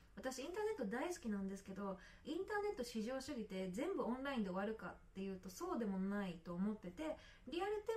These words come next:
舗にはやっぱリアル店舗の良さ、リアル店舗でしか出会えない商品があると思ってる派なので、で、特にね、あの、楽しみ系の高いもの、例えばじゃあ化粧品をいろんなところから選ぶとか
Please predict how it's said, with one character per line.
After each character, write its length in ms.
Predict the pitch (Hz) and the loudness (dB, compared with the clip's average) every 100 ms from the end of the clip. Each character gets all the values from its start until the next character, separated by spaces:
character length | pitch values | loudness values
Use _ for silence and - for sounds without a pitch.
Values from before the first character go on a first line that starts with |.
| 415 | 0
舗 80 | 370 | -2
に 100 | 392 | -2
は 80 | 427 | 0
や 60 | |
っ 40 | 294 | 0
ぱ 80 | 202 | 2
リ 180 | 208 | 2
ア 60 | 226 | 4
ル 80 | - | 2
店 240 | 339 330 | 2 0
舗 80 | 254 | 0
の 140 | 190 175 | 0 0
良 120 | 202 | -2
さ、 280 | 214 170 170 - - | -2 -4 -6 -14 -4
リ 100 | 233 | 0
ア 60 | 233 | 2
ル 80 | 240 | 0
店 140 | 320 339 | 0 0
舗 60 | 233 | 0
で 100 | 185 | 0
し 80 | |
か 120 | - 175 | -2 0
出 100 | 190 | 2
会 180 | 247 | 2
え 40 | 269 | 2
な 80 | 202 | 2
い 60 | |
商 180 | 180 240 | 2 4
品 120 | 214 | 4
が 140 | 180 170 | 4 2
あ 60 | |
る 80 | 196 | 0
と 100 | 190 | 4
思 160 | 190 220 | 6 6
っ 20 | |
て 140 | - | 4
る 60 | 220 | 0
派 240 | 214 214 | 2 4
な 40 | 208 | 4
の 120 | 175 | 2
で、 240 | 202 190 - - - - - | 0 -2 -4 -18 -18 -14 0
で、 380 | 240 247 247 247 | 2 2 0 0
特 220 | 349 302 | -2 2
に 180 | 214 196 | 2 4
ね、 200 | 233 226 - - | 4 2 -4 -2
あ 140 | 208 | 2
の、 320 | 202 185 185 - | 4 4 0 0
楽 220 | 349 359 | -2 0
し 100 | 370 381 | 0 -2
み 160 | 359 | -4
系 240 | 339 320 302 | -2 0 0
の 280 | 302 294 - - - - | 0 -6 -8 -14 -14 -8
高 260 | 233 240 | -4 2
い 60 | 233 | 6
も 140 | 214 | 6
の、 200 | 208 190 - 311 | 4 2 -4 -2
例 100 | 330 | 0
え 20 | |
ば 120 | 208 | 2
じ 80 | 185 | 0
ゃ 60 | |
あ 340 | 175 - - - | -2 -4 -10 -4
化 60 | |
粧 220 | 262 285 277 | 0 4 4
品 280 | 254 233 | 4 2
を 60 | 220 | 2
い 80 | 240 | 2
ろ 60 | 247 | 2
ん 80 | 240 | 4
な 80 | |
と 100 | 240 | 2
こ 120 | 240 226 | -2 -2
ろ 120 | 220 | 0
か 140 | 196 | -2
ら 80 | 180 | -2
選 120 | 202 196 190 | -2 0 0
ぶ 160 | 165 - | -2 -8
と 60 | |
か 280 | 196 254 196 | -6 -2 -2